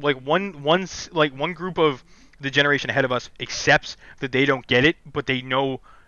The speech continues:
how to get s-, like, they know how to appeal to people who do get it,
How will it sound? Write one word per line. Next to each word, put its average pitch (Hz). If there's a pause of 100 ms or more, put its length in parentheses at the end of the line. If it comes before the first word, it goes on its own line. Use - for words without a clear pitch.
(120)
how 143
to 135
get 135
s-, -
like, 147
they 135
know 143
how 143
to 131
appeal 156
to -
people 131
who 117
do 131
get 175
it, 226